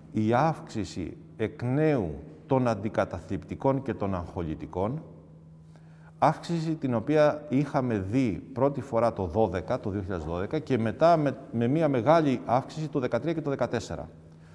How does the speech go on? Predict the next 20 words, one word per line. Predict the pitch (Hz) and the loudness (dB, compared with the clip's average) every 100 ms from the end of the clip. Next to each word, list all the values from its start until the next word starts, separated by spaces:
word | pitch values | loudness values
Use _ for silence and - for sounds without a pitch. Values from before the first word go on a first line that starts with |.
| - | -14
Το | - | -4
δύο | 107 | 0
χιλιάδες | 143 135 | 2 0
δεκατέσσερα | 127 95 151 165 175 | 0 0 0 -2 -2
είχαμε | 143 143 | 0 0
μια | 147 151 127 - - - | 2 2 2 -2 -12 -4
κορύφωση | 113 113 139 - 92 - 80 - - - - - - | 4 6 6 4 -4 -6 -10 -12 -20 -20 -20 -20 -4
της | 107 - | -4 -2
οικονομικής | - 98 92 117 104 | -2 -2 -2 -4 -6
κρίσης, | 98 104 107 202 - - - - - | -2 -2 -2 -8 -8 -20 -20 -20 -8
που | - | -4
συνδυάστηκε | 123 131 113 110 135 160 160 160 | -2 -2 0 4 6 4 0 0
με | 143 | 2
μεγάλη | 123 110 151 156 131 | 2 4 6 6 4
αύξηση | 135 - 131 143 | 2 -2 -8 -8
ψυχοφαρμάκων | - - 110 117 113 135 147 135 | -8 -8 -6 -4 0 0 0 -2
στον | 120 | -2
πληθυσμό | 113 95 101 131 | -4 -4 -4 -4
της | 131 | -6
Αττικής. | 117 80 80 76 - | -8 -10 -12 -12 -14